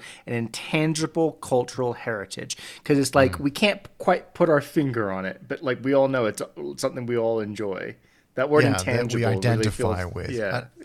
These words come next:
Speaker 2: I, I like that. I think that that's true. <laughs> So, <laughs> we were staying at the Hotel Esplanade, which is a grand old hotel in Zagreb, very, very grand Budapest hotel. Um,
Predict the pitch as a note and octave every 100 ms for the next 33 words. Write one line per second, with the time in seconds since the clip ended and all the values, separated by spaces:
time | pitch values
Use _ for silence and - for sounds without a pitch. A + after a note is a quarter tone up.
0 | - B2 B2 C3 - F#2+ F#2 G2 A#2 G#2+
1 | G#2 G#2+ G2+ - A#2 F2+ - - - -
2 | - _ _ _ _ _ - - - -
3 | _ - - - _ _ - D3+ A#2 -
4 | - - - D#3+ F3 C#3+ - - F3 -
5 | - _ _ - _ _ _ _ _ -
6 | C#3 E3 B2+ B2+ B2+ A#2+ A#2+ A#2 A#2+ G#2
7 | G2+ G2+ G2 A2+ G#2+ G#2+ G2 G2+ G#2 G#2
8 | A#2 A2+ G#2 G#2 G#2 - - _ A2 G#2
9 | - G2 F#2+ A#2 - A2+ A2 A2 A#2+ G#2
10 | G2 F#2+ F#2+ B2+ C#3 B2+ B2 C3+ A#2+ B2
11 | A#2 A2+ A2 A#2 G#2 G#2+ G2 F#2 F#2 -
12 | - - - - _ C#3+ G#2+ G#2+ G#2